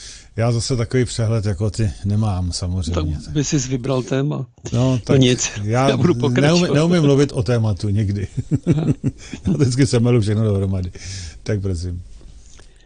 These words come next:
Speaker 2: Eh, zase pokračuju napřed teda tím dotazem. Eh, lidi, které znám a zabývají se osobním rozvojem, ale i lidi obecně, dle statistik, dosahují pouze částečných úspěchů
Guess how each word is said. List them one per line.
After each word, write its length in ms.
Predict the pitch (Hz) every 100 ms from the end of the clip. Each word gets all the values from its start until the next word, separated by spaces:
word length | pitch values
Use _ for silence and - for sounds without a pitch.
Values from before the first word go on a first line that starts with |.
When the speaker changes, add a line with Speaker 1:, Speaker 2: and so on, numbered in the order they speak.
| _ _
Speaker 2:
Eh, 240 | 143 127 123
zase 300 | 147 147 139
pokračuju 540 | 151 143 - 139 - 160
napřed 400 | 139 120 156 135
teda 220 | 147 131
tím 380 | 127 156 123 113 139 -
dotazem. 640 | 120 113 123 113 127 131 156 _ _ - _ _ _ - _ 202
Eh, 320 | 135 127 151
lidi, 280 | 165 165 180
které 360 | - 180 180
znám 580 | 151 139 131 123 131 160 -
a 100 | 151
zabývají 600 | 123 131 123 147 165 165
se 180 | 151 -
osobním 600 | - 147 - 165 180 180
rozvojem, 760 | 143 127 120 127 123 120 139 147 _ _ _ _ _
ale 220 | - 139 139
i 160 | 170
lidi 260 | 156 156 170
obecně, 640 | 135 117 123 - 127 120
dle 180 | 120 131
statistik, 840 | - 123 - 135 117 - 139 - - _ _ _ -
dosahují 600 | 135 143 - 185 170 170
pouze 440 | - 190 202 175
částečných 920 | 160 - 143 143 - - - 196 175 -
úspěchů 800 | 143 - - 143 - 156 135 147